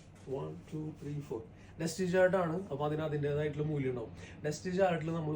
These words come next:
ഒരുപാട് ചുരിദാർ പണി കിട്ടുമെന്ന് വെച്ചിട്ട് ഇറക്കിയത് ഫാസ്റ്റ് മൂവിങ് ആയിരുന്നു. പിന്നെ അതന്നെ ആയിരുന്നു ഒരു കാലത്ത്, അല്ലേ? അപ്പൊ ഡസ്റ്റി ചാർട്ട് ഭയങ്കര ഇഷ്ടമാണ്, അതേപോലെ തന്നെ പേസ്റ്റൽ ഷെയ്ഡ് ഇഷ്ടമാണ്. ഡസ്റ്റി ചാർട്ട് കുറച്ച് കഴിഞ്ഞ് ഇറങ്ങിയിട്ട് ഡസ്റ്റി ചാർട്ട്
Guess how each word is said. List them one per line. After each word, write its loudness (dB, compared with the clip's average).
ഒരുപാട് -2
ചുരിദാർ 2
പണി -2
കിട്ടുമെന്ന് -2
വെച്ചിട്ട് -2
ഇറക്കിയത് -6
ഫാസ്റ്റ് -4
മൂവിങ് -2
ആയിരുന്നു. -8
പിന്നെ -4
അതന്നെ -6
ആയിരുന്നു -4
ഒരു -2
കാലത്ത്, -6
അല്ലേ? -4
അപ്പൊ -4
ഡസ്റ്റി 0
ചാർട്ട് 6
ഭയങ്കര 0
ഇഷ്ടമാണ്, 2
അതേപോലെ -2
തന്നെ -2
പേസ്റ്റൽ -4
ഷെയ്ഡ് -4
ഇഷ്ടമാണ്. -4
ഡസ്റ്റി 0
ചാർട്ട് 6
കുറച്ച് 2
കഴിഞ്ഞ് 6
ഇറങ്ങിയിട്ട് 0
ഡസ്റ്റി -10
ചാർട്ട് -6